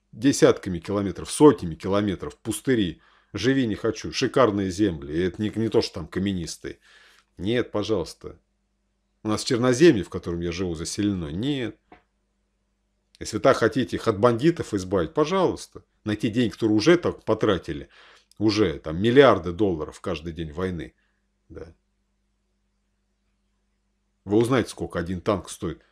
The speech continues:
Вы узнаете, сколько затонуло, затонуло вон это, э, корабеля, которую послали куда подальше. Как она называется? Москва это.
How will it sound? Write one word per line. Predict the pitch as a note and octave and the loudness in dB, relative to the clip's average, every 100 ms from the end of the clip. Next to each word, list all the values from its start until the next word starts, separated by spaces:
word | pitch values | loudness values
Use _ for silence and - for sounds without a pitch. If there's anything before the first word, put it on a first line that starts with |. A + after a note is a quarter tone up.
| _ _ | _ _
Вы | G2 A#2+ | 0 0
узнаете, | B2 D3 G#2+ | 2 2 0
сколько | - A2+ F#2 G#2+ | 0 -2 -2 -6
затонуло, | F#2 G2 A2+ B2+ C3 G#2 F#2+ | -6 0 0 2 2 0 0
затонуло | A#2 B2 B2 G#2 F2+ | -2 0 0 -2 -2
вон | F2+ E2+ E2 | -4 -6 -8
это, | D2+ D#2+ C#2+ - _ _ _ _ _ _ | -10 -10 -10 -12 _ _ _ _ _ _
э, | D2 C#2+ C#2 C#2+ D2 | -12 -12 -10 -12 -4
корабеля, | B2 A#2+ A2+ G#2 E2+ D2 C#2+ _ _ _ _ _ _ _ | 4 6 6 4 0 -4 -8 _ _ _ _ _ _ _
которую | F2+ - E2+ D#2 | -14 -8 -8 -6
послали | G2+ G2 G2+ E2 D2+ | -6 -6 -4 -6 -8
куда | - E2 | -10 -10
подальше. | D#2 F#2+ F#2 D2+ - D2+ D2+ _ _ - | -6 -6 -4 -8 -10 -14 -20 _ _ -16
Как | E2 - | -16 -14
она | C2+ | -16
называется? | C#2 F#2 E2+ - | -12 -8 -8 -4
Москва | G#2+ A#2+ - F#2 D#2 | 0 0 -2 -6 -6
это. | F2 D2+ C2+ | -10 -14 -16